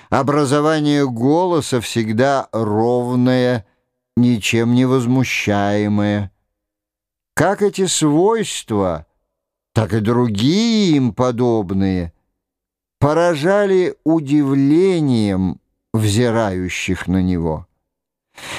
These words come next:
Некогда один из подлых и наглых людей целый день поносил и ругал его. Перикл в молчании сносил его ругательство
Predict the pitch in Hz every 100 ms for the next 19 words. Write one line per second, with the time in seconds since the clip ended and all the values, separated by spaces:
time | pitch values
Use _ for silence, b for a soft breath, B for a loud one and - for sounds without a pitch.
0 | B 120 156 226 202 196 185 214 196 -
1 | - 165 170 160 214 196 170 - - 180
2 | 202 180 190 180 165 170 160 170 175 185
3 | 196 - 185 196 160 180 190 196 185 -
4 | _ _ _ - - 208 214 208 190 151
5 | 196 220 208 - 190 180 170 151 - 214
6 | 214 208 202 202 196 240 127 98 95 80
7 | 67 - _ _ _ _ _ _ _ -
8 | 120 123 123 147 180 - 180 185 175 -
9 | _ _ _ _ 107 123 131 139 147 143
10 | 135 - - 185 214 202 165 127 120 117
11 | - 117 120 117 120 123 123 120 117 120
12 | 120 120 117 117 117 110 113 110 - 110
13 | 113 123